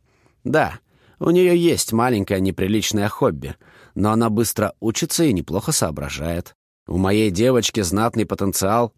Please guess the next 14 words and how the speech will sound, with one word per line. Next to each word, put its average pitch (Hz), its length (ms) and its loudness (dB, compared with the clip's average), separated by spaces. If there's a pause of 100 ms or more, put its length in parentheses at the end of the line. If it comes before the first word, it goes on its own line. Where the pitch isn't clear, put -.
проницательной 95 680 -2
стервы. - 480 -4 (480)
Я 147 260 2
проиграл 143 560 2
обручальное 117 760 0
кольцо 95 380 -2
матери. - 500 -6 (520)
Прячу 107 380 0
виноватую 92 600 -2
улыбку 92 540 -2
за 82 160 -4
почти 104 320 -2
пустым 92 360 -4
стаканом. - 540 -8